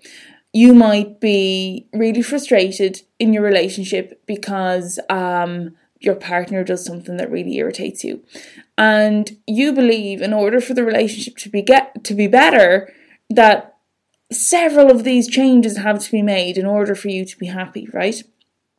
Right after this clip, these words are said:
Now, if you go <laughs> in, uh, guns blazing to change yourself and or trying to change your partner, um, or the habits that you both have,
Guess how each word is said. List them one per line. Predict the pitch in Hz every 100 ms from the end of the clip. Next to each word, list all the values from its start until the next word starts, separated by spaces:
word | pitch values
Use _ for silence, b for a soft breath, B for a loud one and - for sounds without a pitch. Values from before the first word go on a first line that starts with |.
| _ _ - b b b -
Now, | 226 170 - _ _
if | - 240
you | 285 392
go | - 294 254
<laughs> |
in, | 277 277 208 180 190 B B B -
uh, | 202 185
guns | 190 190 240 226 220
blazing | 208 214 226 202 165 185 _ _ _ _ _ -
to | 247
change | 240 269 262 247
yourself | 269 262 320 302 294 285 - _ _ _
and | 240 277 330
or | 320 285
trying | 277 269 254
to | 240
change | - 254 233 226
your | 202
partner, | 214 220 247 - 165 196 233 B B B -
um, | 214 202 196 196 202 233 - _ _ _
or | - 226
the | 202
habits | 196 240 262 220 180 185
that | - -
you | 202
both | 196 190
have, | 190 208 180 180 233